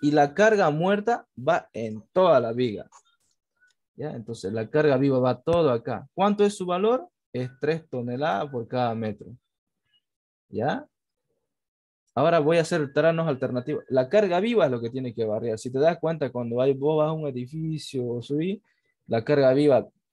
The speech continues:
hay varios, eh, por ejemplo, en el módulo, hay varios estudiantes cuando hay examen, en el matadero, luego hay poco, cuando no hay examen, eso, eso es la carga viva, va variando. Por eso se hace, se hace variar lo que es el viento nomás. No, bueno, el, la carga viva, perdón.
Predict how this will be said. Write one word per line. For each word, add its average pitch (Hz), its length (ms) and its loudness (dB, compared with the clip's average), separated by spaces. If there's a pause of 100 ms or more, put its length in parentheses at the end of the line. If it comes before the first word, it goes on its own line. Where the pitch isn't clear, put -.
(340)
hay 127 200 4
varios, 131 480 4
eh, 117 180 -4
por 135 120 -2
ejemplo, 160 180 -2
en 135 120 -2
el 131 40 -4
módulo, 135 460 -2 (240)
hay 117 120 -6
varios 156 320 2
estudiantes 147 540 -4
cuando 123 200 -6
hay 143 100 -2
examen, 151 400 -6
en 127 60 -10
el 117 80 -8
matadero, 131 520 -4
luego 127 260 -2
hay 123 100 -4
poco, 147 440 0
cuando 120 220 -8
no 127 80 -4
hay 131 80 -2
examen, 147 520 -10
eso, 127 420 -2
eso 139 200 -2
es - 20 0
la 104 120 -2
carga 117 240 0
viva, 113 200 0
va 123 140 4
variando. 120 540 0 (800)
Por 110 140 -2
eso 147 160 -2
se 135 120 -6
hace, 127 180 -8
se - 160 -8
hace 127 260 -4
variar 120 360 0
lo 110 120 -2
que 117 120 -10
es 120 60 -6
el 110 100 -4
viento 127 360 -4
nomás. - 300 -12 (480)
No, 139 100 -6
bueno, 147 220 2
el, 113 180 0
la 113 140 -4
carga 131 220 0
viva, 117 260 -2
perdón. 147 260 -10